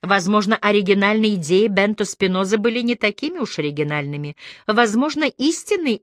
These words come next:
источники его мыслей скрывались на страницах ста пятидесяти книг его личной библиотеки. Арр, мародёрская команда Альфреда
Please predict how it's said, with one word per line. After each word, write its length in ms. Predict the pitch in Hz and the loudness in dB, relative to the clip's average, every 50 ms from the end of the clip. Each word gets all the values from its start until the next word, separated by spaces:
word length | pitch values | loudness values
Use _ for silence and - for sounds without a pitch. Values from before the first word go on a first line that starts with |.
| - | -4
источники 640 | 196 - - - - 180 170 - - 175 170 - - | -6 -6 -6 -4 -2 -2 -2 -2 -6 -8 -6 -4 -4
его 180 | 170 160 165 165 | -2 0 0 0
мыслей 480 | 165 170 160 - - - 160 156 - - - - _ | 0 -2 -4 -6 -6 -6 -6 -6 -6 -8 -16 -20 _
скрывались 720 | - - - - - 202 202 185 185 185 185 190 190 - 190 | -12 -12 -8 -4 -2 -2 0 2 2 2 2 0 0 -2 -2
на 100 | 196 190 | -2 -2
страницах 720 | - - - 190 180 180 180 190 196 - - 226 214 - | -2 -2 0 0 2 2 0 -2 -4 -2 -4 -4 -4 -4
ста 300 | - - - 190 180 180 | -8 -6 -2 -2 -2 -2
пятидесяти 720 | - 202 196 - - 220 190 226 214 - - - 233 233 | -2 -6 -6 -6 -6 -6 -4 -4 -6 -6 -6 -6 -6 -6
книг 340 | - - 226 240 240 - | -4 -2 -2 -2 -2 -4
его 240 | - - 247 233 262 | -6 -6 -4 -4 -2
личной 400 | 247 254 262 - - - 277 277 | -4 -4 -6 -8 -8 -10 -10 -10
библиотеки. 800 | 247 285 277 269 285 294 294 285 - - - - - - - - _ _ _ _ _ _ _ _ _ _ _ _ _ _ _ _ _ _ _ _ _ _ _ _ _ _ _ _ _ _ _ | -10 -10 -10 -8 -8 -8 -10 -10 -12 -12 -12 -12 -12 -16 -20 -20 _ _ _ _ _ _ _ _ _ _ _ _ _ _ _ _ _ _ _ _ _ _ _ _ _ _ _ _ _ _ _
Арр, 520 | - 185 196 196 202 202 208 196 208 220 - _ _ _ _ _ _ _ _ _ _ _ _ _ _ _ | 4 6 6 6 4 4 0 -4 -6 -10 -12 _ _ _ _ _ _ _ _ _ _ _ _ _ _ _
мародёрская 720 | - 165 190 190 185 190 185 185 220 233 - - - 220 196 | -2 0 2 4 4 2 4 4 2 2 2 0 -2 -2 0
команда 540 | - 202 185 185 185 190 196 190 175 190 185 - | 0 0 0 2 2 0 0 0 0 -2 0 0
Альфреда 640 | 180 175 160 - - 165 170 165 170 170 208 214 | -2 -2 -2 -2 -2 -2 0 -2 -2 -4 -8 -12